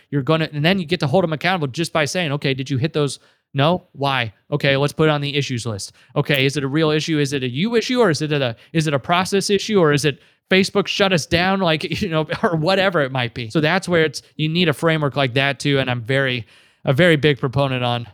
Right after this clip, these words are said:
on having a structure like that before you, uh, run the Facebook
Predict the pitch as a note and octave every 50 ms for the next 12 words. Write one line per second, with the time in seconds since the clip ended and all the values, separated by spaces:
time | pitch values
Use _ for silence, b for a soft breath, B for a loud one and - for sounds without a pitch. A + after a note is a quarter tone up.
0 | _ - C#3 B2+ A#2+ G2+ C3 C#3 C3+ C3+ B2 B2 A2+ G#2+ - - C#3 C3+ B2 -
1 | - B2+ A#2+ A#2+ A2+ B2+ B2+ B2 B2 B2 - - C3+ C3+ A#2+ - - C#3+ C#3 C#3
2 | C3+ C3 B2 A#2+ A#2+ A#2+ A#2+ A#2 A#2 A#2 A#2 G#2+ - _ _ _ _ _ - B2+
3 | C3 C3 C3 B2+ B2 A2+ - C3 C3 A#2+ - - B2+ A2+ -